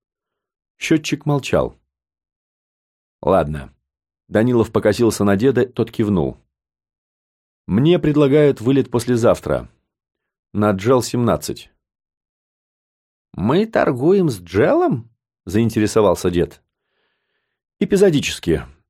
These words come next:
Они хотят купить десять тонн произведений искусства». «Они же слепые!»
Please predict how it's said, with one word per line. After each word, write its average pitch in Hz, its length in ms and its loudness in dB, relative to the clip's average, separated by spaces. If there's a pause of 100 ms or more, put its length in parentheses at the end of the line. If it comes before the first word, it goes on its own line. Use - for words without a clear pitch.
(300)
Они 160 260 2
хотят 185 360 2
купить 170 360 -2
десять 143 400 0
тонн 175 300 2
произведений 127 720 2
искусства». - 640 -8 (1200)
«Они 208 420 2
же 214 140 -2
слепые!» 208 920 -2